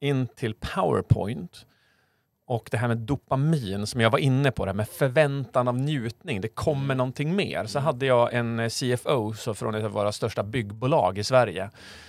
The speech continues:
Speaker 1: som kom till mig och med glöd i ögonen, och så bara,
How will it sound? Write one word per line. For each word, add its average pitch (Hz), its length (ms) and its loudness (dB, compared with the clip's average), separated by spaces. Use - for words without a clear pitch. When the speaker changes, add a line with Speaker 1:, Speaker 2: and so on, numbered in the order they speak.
Speaker 1:
som 135 160 -8
kom 262 380 0
till - 160 -6
mig 90 300 -6
och 139 60 -4
med 131 280 -4
glöd 180 680 2
i - 220 -2
ögonen, 151 640 4
och 135 120 -4
så 147 80 0
bara, 127 260 6